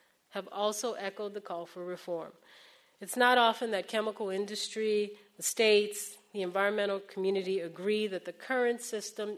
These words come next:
is not workable and have similar visions of how the new system should be shaped. There are certainly differences of opinion and important details to be worked out, but the common ground that exists now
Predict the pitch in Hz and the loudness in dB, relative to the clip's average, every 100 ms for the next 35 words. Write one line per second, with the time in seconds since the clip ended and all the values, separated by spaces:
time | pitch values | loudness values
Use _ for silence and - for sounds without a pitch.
0 | - 196 202 202 202 185 180 185 - - | -6 -4 -2 -4 -6 -4 -4 -4 -12 -4
1 | 170 165 160 147 165 - - - - _ | -2 -2 -10 -14 -18 -20 -20 -20 -20 _
2 | 196 185 214 - 277 285 311 294 233 277 | -8 -4 -4 -2 0 0 0 -2 -2 -4
3 | 214 170 - - - _ _ - 190 208 | -4 -10 -14 -18 -20 _ _ -14 0 4
4 | 208 202 202 220 233 - 196 - 190 185 | 6 6 4 2 0 -2 -4 -4 -6 -6
5 | 190 175 180 - 160 - - - _ _ | -6 -8 -6 -4 -6 -8 -18 -20 _ _
6 | _ _ _ _ _ _ _ - - 208 | _ _ _ _ _ _ _ -16 -2 2
7 | 202 - 254 254 254 226 226 226 226 226 | 2 6 6 6 4 4 0 0 -4 -4
8 | 214 208 202 185 - 175 - 220 214 196 | -6 -4 -4 -4 -6 -10 -2 4 6 4
9 | 190 - - - 208 196 - 269 233 226 | 2 -4 -12 -2 2 2 6 6 6 2
10 | 208 220 - 202 185 - 208 202 202 185 | -4 -6 -2 -2 -2 -6 -8 -2 2 4
11 | 180 - 190 185 180 190 202 - 247 247 | 2 2 0 0 -2 -10 -12 -2 2 2
12 | 269 277 240 220 208 190 190 190 185 180 | 2 -2 2 2 2 2 2 0 -2 -6
13 | 202 - 208 190 180 165 | -8 -6 -4 -2 0 -2